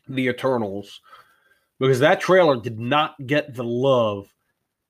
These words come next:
that, that you would expect, and, and maybe at this point that almost doesn't mean anything. Maybe it,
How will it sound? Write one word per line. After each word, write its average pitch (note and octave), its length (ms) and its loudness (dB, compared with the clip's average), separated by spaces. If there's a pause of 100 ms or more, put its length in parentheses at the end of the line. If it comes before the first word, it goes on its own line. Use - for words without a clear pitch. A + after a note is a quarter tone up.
(280)
that, A#2 420 0
that A#2+ 200 -4
you B2+ 160 0
would B2 100 0
expect, - 760 -4 (160)
and, A2 420 -8
and A2 200 -10
maybe C#3+ 540 0
at A2 140 -10
this C3 200 -2
point G#2+ 400 -6
that A2 240 -4
almost A2+ 300 -6
doesn't G#2+ 280 -10
mean A#2 240 -2
anything. C#3 680 0
Maybe A#2 260 2
it, - 60 0